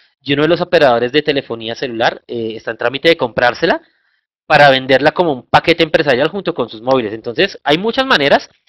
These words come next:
entonces siempre con, con, tengan contactos, yo les puedo hablar de Microsoft, pero puede que hayan más. En Colombia, por ejemplo, hay un programa del gobierno nacional para potencializar las apps y sacarlas al mercado. Probablemente en México haya algo similar,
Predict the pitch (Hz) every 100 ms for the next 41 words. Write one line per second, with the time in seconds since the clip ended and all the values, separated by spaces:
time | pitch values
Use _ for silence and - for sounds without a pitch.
0 | _ - 165 196 185 190 202 190 143 127
1 | - _ _ _ _ 151 139 123 135 120
2 | 147 170 147 147 147 220 226 127 131 135
3 | - - 151 151 143 143 156 - 208 143
4 | - 120 - 123 131 175 - _ _ _
5 | _ _ _ _ 147 147 147 - - 156
6 | 147 170 185 147 156 165 170 175 180 185
7 | 170 139 131 151 165 170 - 127 120 156
8 | 156 160 156 139 - 127 117 120 131 139
9 | - 160 - - _ _ 156 156 - 117
10 | 120 156 131 - 156 - 156 135 131 135
11 | 143 135 127 - 123 117 120 - 123 123
12 | 214